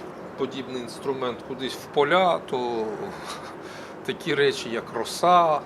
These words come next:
такі речі, як можливий навіть там дощ, вони можуть попсувати фанеру. Фанера дуже не любить вологості, тому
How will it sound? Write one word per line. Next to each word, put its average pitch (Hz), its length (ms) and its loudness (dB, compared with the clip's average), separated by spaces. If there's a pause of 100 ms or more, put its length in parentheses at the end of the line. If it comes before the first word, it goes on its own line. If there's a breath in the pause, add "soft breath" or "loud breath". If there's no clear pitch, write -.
(140)
такі 120 300 -6
речі, 110 460 -2
як 98 120 -6 (1200 loud breath)
можливий 123 580 0 (160)
навіть 104 580 -6 (640)
там - 100 -10 (580)
дощ, 165 680 4 (1900)
вони 160 260 -2
можуть 143 280 0
попсувати 135 680 0
фанеру. 139 480 0
Фанера 127 400 0
дуже 120 280 -4
не 110 120 -6
любить 110 460 -8 (480 loud breath)
вологості, 151 640 2 (480 loud breath)
тому 240 380 -2